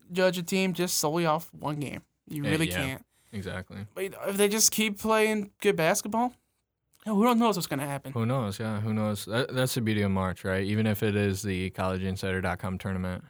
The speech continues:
Speaker 1: Just play, man. Just play. Have some
Speaker 2: Yeah.
Speaker 1: fun.
Speaker 2: One, uh, one interesting tidbit is the first game was on Monday, twelve P M, noon. Um, tickets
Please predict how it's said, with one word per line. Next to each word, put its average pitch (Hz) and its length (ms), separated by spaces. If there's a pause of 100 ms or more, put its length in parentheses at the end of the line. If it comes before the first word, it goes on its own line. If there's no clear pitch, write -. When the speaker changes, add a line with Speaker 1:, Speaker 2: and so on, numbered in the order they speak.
(180)
Speaker 1:
Just - 240
play, 143 220
man. 131 180
Just 151 220
play. 147 220
Have 147 160
some 147 160
Speaker 2:
Yeah. 92 260 (300)
Speaker 1:
fun. 117 140
Speaker 2:
One, 110 200
uh, 95 240
one 98 180
interesting 95 540
tidbit 95 640
is 95 400
the - 140
first 104 260
game 101 120
was 98 120
on 90 120
Monday, 95 500 (100)
twelve 98 240
P 101 120
M, 95 280 (100)
noon. 95 360 (500)
Um, 90 560 (480)
tickets 98 600